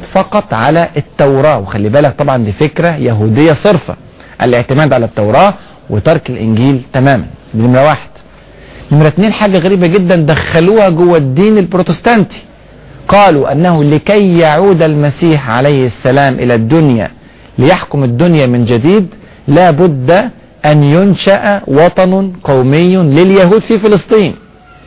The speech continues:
إيه علاقة القصة دي بدي؟ محدش عارف.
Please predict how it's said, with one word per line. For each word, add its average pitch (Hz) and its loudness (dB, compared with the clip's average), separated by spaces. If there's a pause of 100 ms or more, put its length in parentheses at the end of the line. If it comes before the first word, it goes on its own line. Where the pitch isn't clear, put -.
(300)
إيه 220 4
علاقة 240 2
القصة 202 -2
دي 196 2
بدي؟ 196 2 (200)
محدش 202 -4
عارف. 220 -2